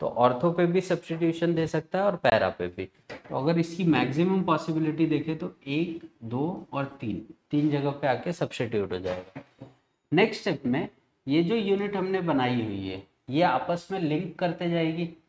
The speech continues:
यहाँ से ये ओएच को रिलीज करेगा और आगे वाली यूनिट यहाँ से।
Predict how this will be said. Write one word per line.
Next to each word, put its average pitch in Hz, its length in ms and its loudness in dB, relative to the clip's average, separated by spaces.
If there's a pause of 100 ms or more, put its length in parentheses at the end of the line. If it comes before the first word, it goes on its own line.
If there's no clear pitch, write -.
(200)
यहाँ 127 300 2
से 156 160 -4
ये 170 160 4
ओएच 170 320 2
को 175 140 -4
रिलीज 170 360 2
करेगा 170 380 0 (480)
और 123 80 2 (180)
आगे 131 280 2
वाली 156 240 2
यूनिट 147 360 0
यहाँ 131 220 0
से। 156 160 -10